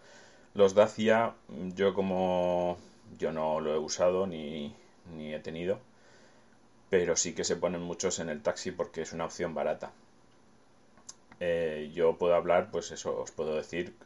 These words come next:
eh, por experiencias de otros compañeros y demás, y, y porque conozco el sector de los coches y tal, los Dacia son coches,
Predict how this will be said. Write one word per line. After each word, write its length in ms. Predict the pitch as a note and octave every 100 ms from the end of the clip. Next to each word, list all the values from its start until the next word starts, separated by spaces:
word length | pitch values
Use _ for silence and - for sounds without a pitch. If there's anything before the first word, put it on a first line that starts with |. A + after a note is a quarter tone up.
| -
eh, 220 | C#2+ C#2+ - _ _ _
por 380 | C#2+ C2 C2+ C2 C2 - -
experiencias 680 | - D2+ D2 D2 E2 D2+
de 80 | D#2+
otros 200 | D#2 E2
compañeros 600 | E2+ D#2+ E2 F2 F2 E2+
y 60 | E2
demás, 360 | E2+ G2+ A#2+ - _ - - _ - - _ _
y, 540 | E2 D#2 D2+ D2 C#2+ C#2
y 300 | - G#1+ A1 _
porque 640 | - - A#1+ B1+ A#1 A#1 -
conozco 380 | - B1 C2+ D2+
el 60 | C2+
sector 320 | D2+ D2+ D2
de 120 | C#2+
los 100 | C#2+
coches 320 | - E2+ D#2
y 40 | D2+
tal, 260 | F2+ - -
los 200 | F2+ E2
Dacia 360 | E2 - F#2 F#2
son 220 | F2+ F#2
coches, 460 | - - G2+ -